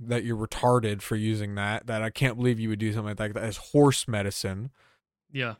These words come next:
Speaker 1: But in reality, it was because it cost a penny to fucking make, and they didn't, they wouldn't get any money from that. They're not gonna get any
Speaker 2: Yep.
Speaker 1: money from a penny of fucking vaccine.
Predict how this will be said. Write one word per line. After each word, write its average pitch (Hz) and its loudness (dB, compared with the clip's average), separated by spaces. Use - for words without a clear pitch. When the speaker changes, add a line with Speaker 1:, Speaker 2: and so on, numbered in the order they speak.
Speaker 1:
But 139 4
in 156 4
reality, 151 6
it 139 4
was 135 2
because 143 2
it - -6
cost 139 0
a 117 -4
penny 139 0
to 117 0
fucking 123 2
make, 156 -2
and 123 0
they 131 6
didn't, 135 2
they 135 4
wouldn't 143 4
get 143 4
any 143 2
money 175 4
from 113 0
that. 92 -6
They're 143 4
not 170 4
gonna 160 0
get 185 2
any 165 2
Speaker 2:
Yep. 123 2
Speaker 1:
money 170 2
from 143 -2
a 131 2
penny 151 0
of 131 -2
fucking 131 -2
vaccine. 175 0